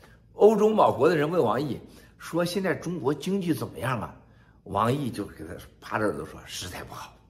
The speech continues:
真的不好，咱们大家都不好嘛，所以咱们要做生意啊，这是个机会呀，我们改革开放啊。”啊，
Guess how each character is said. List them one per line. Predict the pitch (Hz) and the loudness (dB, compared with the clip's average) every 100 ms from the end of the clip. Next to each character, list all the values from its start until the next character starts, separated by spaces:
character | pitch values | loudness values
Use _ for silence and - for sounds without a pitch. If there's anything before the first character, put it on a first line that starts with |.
| _ _ - - - - _ - _ - - - | _ _ -20 -20 -20 -20 _ -20 _ -20 -20 -2
真 | 196 196 | 4 6
的 | 147 | 4
不 | - | 0
好， | - - - - - | -8 -12 -20 -20 -12
咱 | - | -6
们 | 135 170 | -4 -2
大 | |
家 | 208 | 0
都 | 208 277 | 6 6
不 | 214 | 6
好 | 117 - | -2 -8
嘛， | - - - | -18 -20 -4
所 | 185 | 0
以 | 196 | 0
咱 | 185 | 0
们 | 208 | -2
要 | |
做 | 202 214 | 0 0
生 | 196 214 | 0 -4
意 | 240 | -2
啊， | 220 208 - - - - | -4 -6 -14 -20 -20 -14
这 | 220 | -8
是 | 214 | -6
个 | 208 | -6
机 | - 262 | -8 -4
会 | 240 208 | -2 0
呀， | 180 | -2
我 | 139 | -4
们 | 190 | -6
改 | 165 156 | -8 -8
革 | |
开 | 190 240 | -6 -4
放 | 220 180 | -4 -4
啊。” | 139 - - - _ _ _ _ _ | -8 -12 -20 -20 _ _ _ _ _
啊， | - 110 95 - | -6 -2 -2 -6